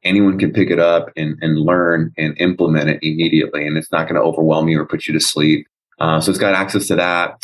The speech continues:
uh, access to my course. It's called The Quest Way, How to Make Money Tax Free. Um, link to my podcast, How Winners Win. Uh, my co-host and I, Keita, uh, we talk about ways to help people win in their personal life, their financial life, their business life.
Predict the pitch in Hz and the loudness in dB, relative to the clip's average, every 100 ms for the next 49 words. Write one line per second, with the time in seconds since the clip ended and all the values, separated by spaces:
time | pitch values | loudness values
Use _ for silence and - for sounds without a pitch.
0 | 73 78 76 87 - 101 95 80 - 92 | -6 -4 -2 -4 -6 -6 -4 -6 -2 0
1 | 90 90 90 - - 90 - - 80 - | 2 2 -2 -8 -4 -4 -2 -2 -2 -2
2 | 90 85 82 85 82 80 82 85 82 76 | -2 0 0 -2 -2 -4 -2 -2 -4 -6
3 | - - - 98 98 98 - _ _ _ | -6 -4 2 4 4 0 -8 _ _ _
4 | 80 80 78 80 82 95 - 104 90 87 | -4 0 0 -2 0 0 0 0 2 2
5 | - - 85 82 95 95 95 92 90 - | 0 -4 -6 -4 -4 -2 -2 -2 -4 -4
6 | 82 85 90 87 - 82 85 87 85 _ | -2 0 0 0 0 0 0 -2 -4 _
7 | _ - 78 78 78 90 82 85 85 82 | _ -6 -2 -2 0 0 2 0 0 0
8 | 80 82 78 - 80 78 80 80 - - | 0 0 -2 -4 -6 -2 0 0 -4 -16
9 | _ - 78 76 82 80 82 80 82 80 | _ -4 -2 0 0 0 -2 0 0 2
10 | 80 82 78 82 82 - - 78 80 73 | 2 0 -2 -2 -2 -2 -2 0 0 -2
11 | 73 - 95 - 90 87 87 - - - | -4 -2 -2 -2 -2 0 -2 -6 -12 -8
12 | 71 76 82 - 87 80 82 - 80 82 | -4 -2 -2 0 0 0 -2 -4 -2 0
13 | 90 80 82 80 82 - | 0 -2 0 0 0 -4